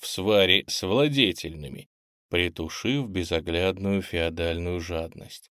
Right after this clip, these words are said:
Да много чего еще, я всего и не знаю. Мы-то с Димой катализатор, не более, делают же все люди.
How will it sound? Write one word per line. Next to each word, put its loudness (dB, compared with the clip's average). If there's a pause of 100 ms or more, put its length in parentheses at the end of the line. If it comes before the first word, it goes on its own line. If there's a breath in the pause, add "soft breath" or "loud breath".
(340)
Да 4
много 0
чего 2
еще, 2 (120)
я 4
всего 0
и 2
не -4
знаю. -6 (460)
Мы-то 2
с 0
Димой 2
катализатор, 2
не 0
более, 0
делают 2
же -4
все -2
люди. -2